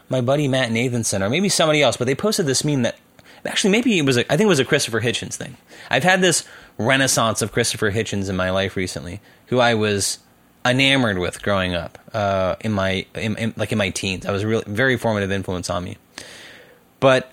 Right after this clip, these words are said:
uh, you know, Christopher Hitchens was, was a contrarian. He was very anti-establishmentarianism. And he was very anti-religion. And I think I saw this quote where he said, "It is, uh,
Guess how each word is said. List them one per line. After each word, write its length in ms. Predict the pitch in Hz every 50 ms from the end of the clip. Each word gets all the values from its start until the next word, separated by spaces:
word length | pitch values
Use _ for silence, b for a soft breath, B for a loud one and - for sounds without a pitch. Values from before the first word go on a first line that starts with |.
| _ - -
uh, 760 | 131 127 120 117 117 117 117 113 110 110 107 107 104 104 107 - _ _ _ _ _ _ _ _ _ _ _ _ _ _ _ _ _ _ _ _ _ - -
you 140 | 139 151 160
know, 120 | 131 107
Christopher 340 | - - - - - - -
Hitchens 480 | 156 143 - - 135 117 110 110 - -
was, 260 | 127 123 110 110 -
was 160 | - 117 107 -
a 60 | -
contrarian. 640 | - 107 104 - - 151 147 143 135 127 123 117
He 80 | 113 110
was 100 | 107 101
very 200 | 113 113 107 101
anti-establishmentarianism. 1700 | 104 101 - 101 98 95 - 101 98 98 - - 90 - - 117 117 113 113 113 113 113 113 113 113 123 117 117 120 123 123 131 135 127 - _ B B B B B B B B B B B B B B B
And 160 | 131 139 147
he 380 | 151 165 165 160 160 160 160 -
was 160 | - 147 131
very 200 | 120 147 143 127 123
anti-religion. 720 | 123 120 127 113 107 98 107 113 123 123 107 98 101 98
And 180 | 90 123 120 120
I 120 | 117 117
think 180 | 110 - 175 165
I 100 | 156 131
saw 180 | - 147 131
this 120 | 120 110 -
quote 200 | - 131 110 -
where 120 | 104 107
he 120 | 92 113 107
said, 340 | - - 107 104 104 101 - B B B B B B B -
"It 140 | 123 123 123
is, 340 | 131 127 123 120 110 - 123
uh, 400 | 113 113 110 110 107 107 104